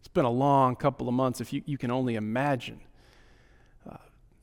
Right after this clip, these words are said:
heavily sedated for weeks on end, a ventilator, a tracheotomy. He's now got infections in his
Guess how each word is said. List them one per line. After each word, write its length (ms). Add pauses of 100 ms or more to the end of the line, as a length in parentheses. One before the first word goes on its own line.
(540)
heavily 420
sedated 640
for 240
weeks 460
on 260
end, 540 (1080)
a 100
ventilator, 1040 (200)
a 60 (340)
tracheotomy. 680
He's 80
now 200
got 200
infections 920 (540)
in 120
his 360